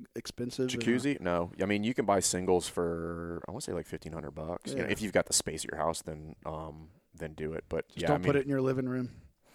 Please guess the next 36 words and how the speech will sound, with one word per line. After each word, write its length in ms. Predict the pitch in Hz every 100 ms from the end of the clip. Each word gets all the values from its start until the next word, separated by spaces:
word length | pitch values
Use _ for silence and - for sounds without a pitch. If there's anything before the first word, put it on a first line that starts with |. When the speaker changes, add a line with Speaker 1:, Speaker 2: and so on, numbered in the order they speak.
| -
Speaker 2:
Yeah, 120 | - 82
definitely 220 | 85 85
don't 140 | 78
put 140 | - 80
it 60 |
in 40 | 71
your 100 | 76
living 200 | 76 -
room. 140 | 78 - - - - -
Um, 340 | - 80 76 - -
Seamus. 480 | - 80 80 - - -
Um, 460 | 87 85 80 80 175
Speaker 1:
<laughs> 540 | 202 - 175 - - -
Speaker 2:
the, 340 | 107 - 104
<laughs> 680 | - - - - - - -
yeah, 160 | 110 98
like, 140 | 92
I'm 140 | 95 92
a, 180 | 90 -
I'm 100 | 92
a 40 | 87
huge 460 | - - 87 80
fan 260 | - 82 80
of 60 |
that 140 | 82 -
thing. 300 | - 76 90 - -
Um, 460 | - - - - - -
I, 140 | 50 - -
I, 120 | -
like, 260 | - - - -
really, 300 | - - 60
really 220 | - -
dig 160 | - -
it. 120 | - - _
But, 320 | 82 - -
um, 460 | - - - - -